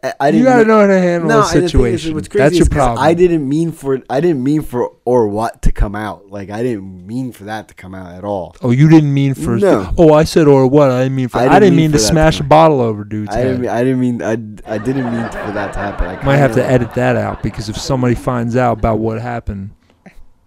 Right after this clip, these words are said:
Speaker 1: <laughs>
Speaker 2: Or what? He was probably like, "Or what? This motherfucker."
Speaker 1: He probably would have smashed my head in. I'll be, I'll be honest.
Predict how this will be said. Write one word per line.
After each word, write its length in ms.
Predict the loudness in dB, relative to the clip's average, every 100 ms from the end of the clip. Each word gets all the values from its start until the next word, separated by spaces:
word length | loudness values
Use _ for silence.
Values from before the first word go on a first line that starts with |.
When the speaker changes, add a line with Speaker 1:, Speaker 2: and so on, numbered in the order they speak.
| _
Speaker 1:
<laughs> 160 | -20 -20 -20 -20 -20 -14 -12 -12 -14 -20 _ _ _ _ _ _ _ -20 _ _ _ _ -20 _ _ _ _ _ _ _ _ -20 -12 -4
Speaker 2:
Or 160 | -2
what? 380 | -2 -2 -4 -6 _ _ _ _ _ _ _ -18 -18 -12 -6
He 80 |
was 140 | -6 -4
probably 320 | -4 -2 -4
like, 260 | -8 -10 -10
"Or 160 | -10
what? 400 | -10 -10 -12 -14
This 160 | -20 -20
motherfucker." 880 | -20 -20 -20 _ -20 -20 -20 -6 2 2
Speaker 1:
He 80 |
probably 320 | 2 -2 0 0
would 120 | 0
have 100 | -2
smashed 340 | -4 -2 -2
my 140 | -4 -8
head 180 | -8
in. 220 | -10 -12 -12 -10
I'll 120 | -4
be, 160 | -2 -2
I'll 80 |
be 100 | -2
honest. 580 | -4 -6 -10 -4 -4 -6